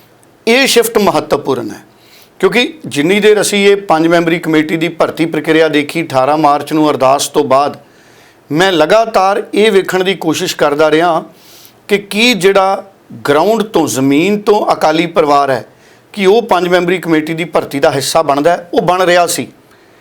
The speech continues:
ਉਹ ਬਣ ਰਿਹਾ ਸੀ। ਤੇ ਹੁਣ ਜਦੋਂ ਡੈਲੀਗੇਟਾਂ ਦੀ ਵਾਰੀ ਆਈ, ਤੁਸੀਂ ਵੇਖੋ, ਬਹੁਤ ਜਗ੍ਹਾ ਤੇ ਤਾਂ ਬਜ਼ੁਰਗ ਬਾਬੇ ਸਾਡੇ ਡੈਲੀਗੇਟ ਬਣ ਰਹੇ ਨੇ। ਇਹ ਕਿੱਡੀ ਵੱਡੀ ਗੱਲ ਹੈ। ਔਰ ਜਿਹੜੀ ਡੈਲੀਗੇਟਾਂ ਦੀ ਚੋਣ ਹੋ ਰਹੀ ਹੈ, ਇੰਨੀ ਪਾਰਦਰਸ਼ੀ ਤਰੀਕੇ ਨਾਲ ਹੋ ਰਹੀ ਹੈ, ਡੈਮੋਕ੍ਰੈਟਿਕ ਤਰੀਕੇ ਦੇ ਨਾਲ ਹੋ ਰਹੀ ਹੈ।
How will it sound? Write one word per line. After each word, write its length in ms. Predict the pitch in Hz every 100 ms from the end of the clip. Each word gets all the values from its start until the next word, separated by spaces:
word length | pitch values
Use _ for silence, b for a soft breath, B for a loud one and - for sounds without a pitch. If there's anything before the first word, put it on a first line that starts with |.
| b b b -
ਉਹ 80 | -
ਬਣ 240 | 151 165
ਰਿਹਾ 220 | 214 220 214
ਸੀ। 180 | 240
ਤੇ 140 | 233 240
ਹੁਣ 220 | 170 220
ਜਦੋਂ 220 | 208 226
ਡੈਲੀਗੇਟਾਂ 580 | 170 139 175 214 226 233
ਦੀ 100 | 233
ਵਾਰੀ 260 | 208 185 196
ਆਈ, 260 | 170 151 - b b b b -
ਤੁਸੀਂ 240 | 214 233
ਵੇਖੋ, 320 | 214 202 233 226
ਬਹੁਤ 400 | - 147 196 202
ਜਗ੍ਹਾ 300 | 175 185 202
ਤੇ 140 | 190
ਤਾਂ 180 | 196 190
ਬਜ਼ੁਰਗ 420 | 147 135 160 190
ਬਾਬੇ 580 | 175 139 139 139 175 185
ਸਾਡੇ 320 | 180 160 165
ਡੈਲੀਗੇਟ 460 | 151 147 151 160 139
ਬਣ 200 | 139 135
ਰਹੇ 180 | 139
ਨੇ। 120 | 135 123 - _ _ b b b b -
ਇਹ 160 | 240
ਕਿੱਡੀ 240 | 208 208 208
ਵੱਡੀ 280 | 175 156 139
ਗੱਲ 200 | 123 95
ਹੈ। 100 | - b b b b
ਔਰ 120 | 214
ਜਿਹੜੀ 320 | 139 147 247 233
ਡੈਲੀਗੇਟਾਂ 540 | 175 175 180 180 170
ਦੀ 120 | 185
ਚੋਣ 300 | 175 151 170
ਹੋ 140 | 160 151
ਰਹੀ 200 | 180 165
ਹੈ, 260 | 123 - b b b b -
ਇੰਨੀ 200 | 175 202
ਪਾਰਦਰਸ਼ੀ 720 | 202 165 156 160 156 - 170
ਤਰੀਕੇ 420 | 156 139 131 170
ਨਾਲ 180 | 170 175
ਹੋ 160 | 160 170
ਰਹੀ 200 | 180 175
ਹੈ, 80 | 160
ਡੈਮੋਕ੍ਰੈਟਿਕ 720 | - 123 139 151 156 151 151
ਤਰੀਕੇ 360 | 160 160 175
ਦੇ 100 | 165
ਨਾਲ 180 | 170 165
ਹੋ 160 | 151 165
ਰਹੀ 180 | 185 170
ਹੈ। 180 | 160